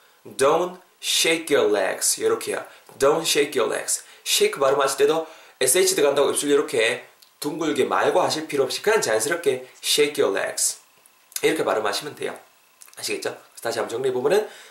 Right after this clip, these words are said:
"Don't shake your legs. Don't shake your legs."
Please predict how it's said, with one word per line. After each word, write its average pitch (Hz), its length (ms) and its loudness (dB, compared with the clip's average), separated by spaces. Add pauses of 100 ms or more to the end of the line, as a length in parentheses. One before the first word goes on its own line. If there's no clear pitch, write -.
(220)
"Don't 165 320 4
shake 143 380 0
your 110 140 2
legs. - 380 -6 (680)
Don't 143 180 2
shake 143 360 0
your 101 140 -4
legs." - 400 -4